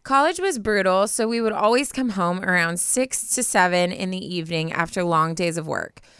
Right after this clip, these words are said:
We all used to doze off on the bus, and the driver would give us a two-minute heads up before our stop to get our stuff together. Some of the drivers were particularly mean, only waiting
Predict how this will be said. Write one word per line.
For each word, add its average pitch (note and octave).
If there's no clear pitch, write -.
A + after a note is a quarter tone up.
We A#3
all F#3+
used A#3
to C4
doze F#3
off A#3+
on C#4
the C#4+
bus, F3
and F#3
the F#3
driver F3+
would G#3
give F3+
us -
a G3
two-minute C#4
heads F#3+
up D3+
before -
our G#3
stop D#3
to -
get F#3+
our F#3
stuff F3
together. -
Some A3+
of C4
the D#4+
drivers G3+
were F#3+
particularly G3
mean, D#3+
only A#3+
waiting G3